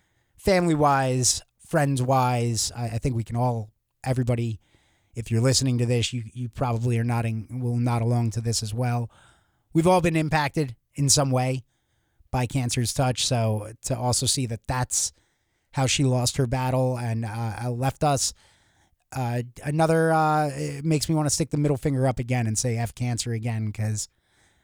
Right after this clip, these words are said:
just screw that disease. But, uh, also we, we lost, uh, we lost part of our childhood with Kirstie Alley. So, uh, I, I'm, I, I, I, I started rewatching some of the Cheers episodes,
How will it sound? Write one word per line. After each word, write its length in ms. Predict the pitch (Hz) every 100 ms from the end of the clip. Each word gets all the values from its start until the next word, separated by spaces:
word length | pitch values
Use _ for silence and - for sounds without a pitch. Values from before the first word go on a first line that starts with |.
| _ _ _ _ -
just 300 | 120 - - _
screw 360 | - - 175 170
that 200 | 156 139
disease. 500 | 127 139 131 123 113
But, 280 | 127 113
uh, 260 | 113 110 110
also 300 | 123 117 -
we, 320 | 113 113 113 - _ _ _ _ _ _
we 120 | 139
lost, 380 | 147 165 170 -
uh, 220 | 190 185 180
we 80 |
lost 280 | 175 170 -
part 140 | 170 160
of 60 |
our 100 | 156
childhood 560 | 143 135 98 92 95 - -
with 220 | 110 110 -
Kirstie 400 | 117 101 113 98
Alley. 240 | 87 92
So, 300 | - 104 98
uh, 40 |
I, 520 | 98 101 101 123 117 - - - _ _
I'm, 260 | - 160 170
I, 320 | 135 151 160
I, 160 | 135 147
I, 420 | 147 131 143 135 120 -
I 40 |
started 320 | - 170 160
rewatching 540 | 156 151 139 139 160 151
some 120 | 147
of 60 | 123
the 60 |
Cheers 340 | 110 147 147 151
episodes, 640 | 143 156 160 165 165